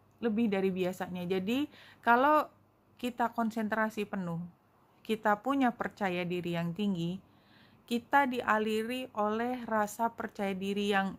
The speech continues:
apa, kita dialiri oleh rasa bahwa kita mampu mengatasi semua masalah yang kita hadapi. Tapi memang pada saat yang bersamaan kita mampu melihat potensi masalah yang besar, ya,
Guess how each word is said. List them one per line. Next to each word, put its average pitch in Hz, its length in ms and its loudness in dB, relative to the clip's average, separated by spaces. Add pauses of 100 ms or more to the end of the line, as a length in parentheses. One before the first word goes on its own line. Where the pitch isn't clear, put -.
apa, 202 320 -6
kita 233 560 2
dialiri 202 480 -2
oleh 220 240 -2
rasa 214 480 -2 (400)
bahwa 226 320 4
kita 269 240 -2
mampu 254 400 0
mengatasi 220 640 -2
semua 220 320 0
masalah 208 480 -2
yang 208 160 -4
kita - 240 -10
hadapi. 175 480 -8 (640)
Tapi 240 320 2
memang 262 480 2
pada 220 240 0
saat - 320 -6
yang 202 160 -2
bersamaan 196 720 0
kita 247 240 -4
mampu 277 400 0
melihat 226 640 0
potensi 226 480 -4
masalah 220 480 -2
yang 214 240 -4
besar, 175 400 -2 (560)
ya, 196 240 -4